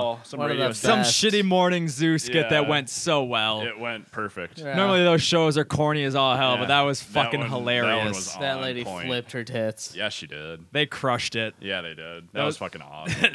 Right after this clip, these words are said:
Speaker 3: <laughs> That was one of the best prank calls I've
Speaker 1: Yeah.
Speaker 3: ever heard.
Speaker 1: Good luck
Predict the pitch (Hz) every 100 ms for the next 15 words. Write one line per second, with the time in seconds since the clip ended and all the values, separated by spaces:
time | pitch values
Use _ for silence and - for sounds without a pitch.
0 | 151 190 175 202 185 170 160 147 139 -
1 | 135 131 120 123 120 101 95 104 107 107
2 | 143 196